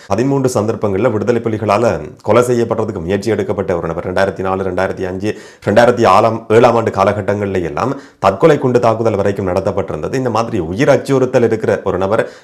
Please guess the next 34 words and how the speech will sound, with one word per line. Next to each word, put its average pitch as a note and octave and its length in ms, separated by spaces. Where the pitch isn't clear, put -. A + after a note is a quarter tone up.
விளக்கமறியல்ல C3 640
வைக்கப்படுவாரா G2+ 680
இருந்தா, F#2+ 420
அவருடைய G2 360
உயிருக்கு G#2+ 460
ஆபத்து G2 380
ஏற்படலாம், G2 640
எந்த F#2+ 160
விதமான G2 280
உத்தரவும் G#2+ 400
கிடையா-, G2+ 340
உத்தரவாதமும் G#2+ 600
கிடையாதுன்னு F2+ 320
சொல்லி, F2+ 360
அவர் A2+ 160
சார்பா C#3 360
முன்னிலையான A2 560
சட்டத்தரணி G#2+ 600
ஒரு F#2 120
வாதத்தை F#2+ 360
முன் E2 240
வச்சிருந்தார். - 360
இதை F#2 160
தவிர, G2 420
வழக்கம் G#2+ 440
போல G2+ 400
அரசியல்வாதிகளுக்கு G2 880
சொல்லப்படுற F2+ 720
ஒரு F#2 180
காரணமும் F#2+ 760
இன்னைக்கு F2 260
நீதிமன்றத்துல F2+ 540
டக்ளஸ் F#2+ 400
தேவானந்தாவினுடைய E2+ 800